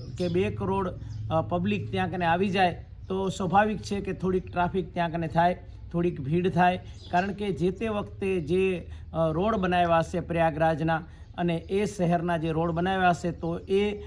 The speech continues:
આગળનો કોઈ પ્રી પ્લાન સમજીને નહીં બનાવ્યા હોય કે અહીંયા કને આટલા કરોડની પબ્લિક અહીંયા કને આવી શકશે,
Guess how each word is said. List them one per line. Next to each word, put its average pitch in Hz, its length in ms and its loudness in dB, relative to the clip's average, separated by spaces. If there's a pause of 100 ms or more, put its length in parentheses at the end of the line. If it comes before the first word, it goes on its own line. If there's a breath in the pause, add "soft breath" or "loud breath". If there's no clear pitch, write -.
(240 loud breath)
આગળનો 220 480 2
કોઈ 208 260 0
પ્રી 202 280 -2
પ્લાન 214 360 2
સમજીને 202 500 -2
નહીં 190 200 -2
બનાવ્યા 196 320 0
હોય 196 240 0
કે 196 120 -6
અહીંયા 185 180 0
કને 185 200 -4
આટલા 175 460 2
કરોડની 185 520 0
પબ્લિક 170 400 -2
અહીંયા 170 180 0
કને 151 180 -4
આવી 165 180 0
શકશે, 196 460 -6